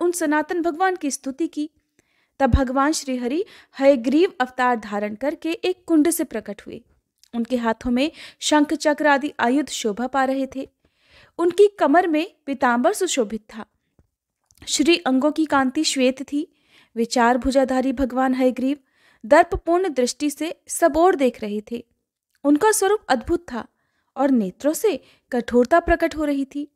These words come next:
उनकी गर्दन के चंचल बालों से टकराकर मेघों की घटा भी छिन्न भिन्न हो जाती थी। वे अपने दिव्य तेज से समस्त ज्योतिर्मय ग्रहों की प्रभा को भी तिरस्कृत कर रहे थे। भगवान बड़ी कृपा करके इस अद्भुत रूप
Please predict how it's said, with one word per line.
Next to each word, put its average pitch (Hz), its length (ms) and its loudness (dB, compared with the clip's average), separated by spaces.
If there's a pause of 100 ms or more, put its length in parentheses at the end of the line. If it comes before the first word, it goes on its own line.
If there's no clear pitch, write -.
(680)
उनकी 370 300 6
गर्दन 320 380 4
के 370 160 0
चंचल 330 360 -2
बालों 247 320 2
से 320 160 -4
टकराकर 247 540 -2
मेघों 254 360 2
की 294 140 -6
घटा 226 320 -2
भी 262 160 0
छिन्न 339 300 -2
भिन्न 277 240 2
हो 254 100 0
जाती 214 320 -6
थी। - 260 -18 (600)
वे 262 300 4 (540)
अपने 302 260 0
दिव्य 311 260 0
तेज 247 320 2
से - 400 -4 (260)
समस्त 392 520 2
ज्योतिर्मय 269 560 2
ग्रहों 240 380 2
की 294 180 -4
प्रभा 214 360 -4
को 233 140 -6
भी 320 120 -4
तिरस्कृत 330 540 -4
कर 285 160 0
रहे 269 280 0
थे। 269 120 -10 (840)
भगवान 285 420 2 (360)
बड़ी 381 200 6
कृपा 294 320 -2
करके 277 380 -4
इस - 260 -6
अद्भुत 269 420 -2
रूप 294 140 -2